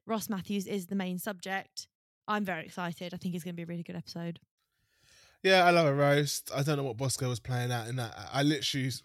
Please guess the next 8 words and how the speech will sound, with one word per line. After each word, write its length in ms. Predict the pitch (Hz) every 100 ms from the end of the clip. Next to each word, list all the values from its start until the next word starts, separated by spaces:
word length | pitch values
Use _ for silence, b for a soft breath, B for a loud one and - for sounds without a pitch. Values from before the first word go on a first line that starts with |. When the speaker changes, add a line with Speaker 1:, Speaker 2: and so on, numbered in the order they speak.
| 147
Speaker 2:
saw 380 | - 165 147 135
the 180 | 127 120
clip 260 | 135 104
where 160 | 117 117
Bosco 400 | 120 117 123 117
was 160 | 113
like, 300 | 117 113 120 -
Speaker 1:
Oh, 80 | B